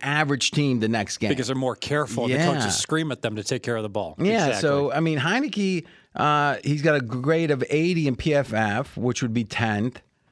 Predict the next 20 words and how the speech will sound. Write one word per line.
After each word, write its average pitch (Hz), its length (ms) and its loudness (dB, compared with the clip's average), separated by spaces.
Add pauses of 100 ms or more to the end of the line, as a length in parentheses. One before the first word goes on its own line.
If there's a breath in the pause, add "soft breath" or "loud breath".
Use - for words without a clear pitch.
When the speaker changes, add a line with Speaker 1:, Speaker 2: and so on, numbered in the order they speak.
(340)
Speaker 1:
Okay. 143 180 0
Speaker 2:
I, 180 260 2
I 208 60 0
upgraded 135 320 -2
him 107 100 -6
a 107 60 -8
point 113 300 -6 (340)
Speaker 1:
All 160 140 2
right. 269 280 -2
Speaker 2:
for - 140 -2
this 120 240 -4
week. 107 140 -8 (200)
Speaker 1:
And 143 120 2
this 170 180 2
is, 143 140 0
and 143 260 0
this 151 260 0
is 143 120 0
like 139 220 4
what, 127 340 2